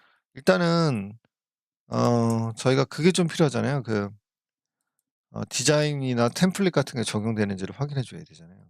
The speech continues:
그래서, 그래서 저희가 그때 만-,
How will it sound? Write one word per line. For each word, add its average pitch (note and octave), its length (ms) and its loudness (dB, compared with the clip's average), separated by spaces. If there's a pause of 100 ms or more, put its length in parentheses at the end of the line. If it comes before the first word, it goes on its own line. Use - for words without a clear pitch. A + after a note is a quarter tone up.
그래서, F#2+ 200 -20 (680)
그래서 D3 500 0 (760)
저희가 A2 640 0
그때 G#2+ 640 -2
만-, G#2+ 220 -4